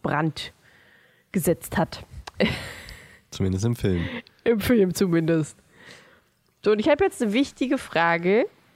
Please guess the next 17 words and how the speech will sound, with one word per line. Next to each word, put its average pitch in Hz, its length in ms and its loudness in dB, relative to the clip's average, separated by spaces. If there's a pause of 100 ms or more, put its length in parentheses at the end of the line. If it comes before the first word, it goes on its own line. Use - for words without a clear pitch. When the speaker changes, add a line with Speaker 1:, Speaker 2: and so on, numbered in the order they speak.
(520)
Speaker 2:
Ja. 101 220 0
Speaker 1:
Weil 180 200 4
ich, - 180 -6 (320)
ich - 240 -2 (260)
hab 202 260 0
mir 262 100 4
das 208 160 0
Kapitel 214 420 0
die 190 60 -6
ganze 208 260 2
Zeit 220 180 2
angehört 190 680 2
mit 185 140 0
einer 190 240 2
Frage 175 340 0
im 175 140 0
Kopf, 180 240 -2